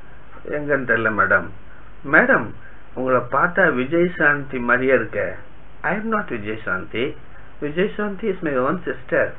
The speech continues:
"அப்படியா மேடம்? You are from madam?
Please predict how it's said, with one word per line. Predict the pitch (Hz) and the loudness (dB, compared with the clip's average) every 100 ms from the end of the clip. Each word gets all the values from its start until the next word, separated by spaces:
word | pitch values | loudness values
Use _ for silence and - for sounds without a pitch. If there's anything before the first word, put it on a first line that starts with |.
| - - - - - - | -10 -10 -10 -10 -10 -8
"அப்படியா | 101 139 165 | -6 0 2
மேடம்? | 151 127 117 131 143 139 - - - - - | 4 4 6 6 4 -2 -8 -10 -10 -8 2
You | 151 | 8
are | 190 208 | 8 8
from | 175 160 151 | 4 4 6
madam? | 139 156 | 8 6